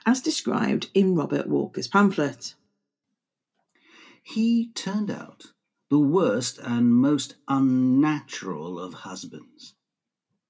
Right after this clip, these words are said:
Speaker 2: Since, though she had charms enough to captivate the heart and to secure the affection of any reasonable man, yet she was despised and condemned by her husband,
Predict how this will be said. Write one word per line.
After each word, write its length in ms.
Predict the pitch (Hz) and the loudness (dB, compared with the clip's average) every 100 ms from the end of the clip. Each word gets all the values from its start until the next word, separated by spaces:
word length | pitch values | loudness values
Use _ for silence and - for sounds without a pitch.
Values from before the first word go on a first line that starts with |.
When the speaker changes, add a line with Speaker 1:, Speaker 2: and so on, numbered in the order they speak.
| _ _ | _ _
Speaker 2:
Since, 400 | - 247 233 - | -2 2 2 0
though 140 | 180 | -4
she 180 | 165 131 | -2 0
had 240 | 120 131 - | 0 -2 -2
charms 480 | 131 156 240 - | -2 2 2 2
enough 440 | 226 123 139 120 - | 2 2 0 -4 -8
to 100 | 117 | -12
captivate 800 | - 156 151 - 113 101 104 - | -8 -10 -10 -6 -6 -4 -8 -10
the 100 | 90 | -14
heart 520 | - 127 113 - - - | -8 -6 -6 -8 -16 -8
and 120 | 117 | -6
to 80 | 107 | -6
secure 580 | - - 117 - 151 123 | -6 -6 -6 -2 0 0
the 140 | 110 | -2
affection 500 | 110 - 123 - 113 | -4 -6 -8 -4 -4
of 160 | 101 98 - | -4 -6 -2
any 300 | 160 196 120 | 0 2 0
reasonable 540 | 98 104 92 85 92 | 0 -4 -4 -6 -6
man, 400 | 82 104 73 76 - _ _ _ _ _ _ _ - | -6 -6 -10 -14 -18 _ _ _ _ _ _ _ -2
yet 240 | 135 147 | 0 0
she 160 | - 147 | 4 4
was 280 | 135 139 - | 4 2 0
despised 1200 | 127 - - - 160 127 90 82 82 90 - - | -2 -2 -4 -2 0 0 -2 -6 -8 -8 -12 -12
and 460 | 127 117 104 101 95 | -6 -4 -2 -6 -8
condemned 1200 | - 104 101 92 123 101 95 92 90 82 80 90 | -4 -2 -2 0 -2 -2 -4 -6 -6 -8 -12 -12
by 260 | 92 90 | -10 -10
her 120 | 90 98 | -10 -12
husband, 680 | 85 82 87 80 - 80 | -12 -12 -12 -14 -18 -20